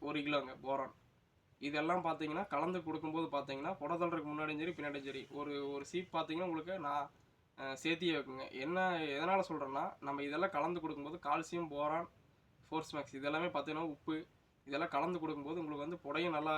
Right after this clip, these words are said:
வெளியே தள்ளுறதுக்கு ஏதுவா இருக்குங்க. அஹ், அதுல நீங்க எவ்வளவு அளவு கொடுக்கணும்னு நான் சொல்றேங்க. அதுல வந்து பாத்தீங்கன்னா, ஃபோர்ஸ் மேக்ஸ் வந்து பாத்தீங்கன்னா,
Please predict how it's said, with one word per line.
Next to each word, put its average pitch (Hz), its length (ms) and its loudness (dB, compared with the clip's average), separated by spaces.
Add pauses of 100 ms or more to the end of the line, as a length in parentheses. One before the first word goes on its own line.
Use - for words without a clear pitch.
வெளியே 147 240 -2
தள்ளுறதுக்கு 139 460 -4
ஏதுவா 143 260 -2
இருக்குங்க. 135 300 -8 (540)
அஹ், 139 400 -4
அதுல 151 260 4 (120)
நீங்க 147 220 -2
எவ்வளவு 175 360 8
அளவு 165 260 6
கொடுக்கணும்னு 151 500 -4
நான் 135 240 -4
சொல்றேங்க. 139 380 -6 (320)
அதுல 143 240 -2
வந்து 175 160 -2
பாத்தீங்கன்னா, 160 340 -2
ஃபோர்ஸ் 180 300 -2
மேக்ஸ் 170 200 -4
வந்து 151 160 -6
பாத்தீங்கன்னா, 139 420 -6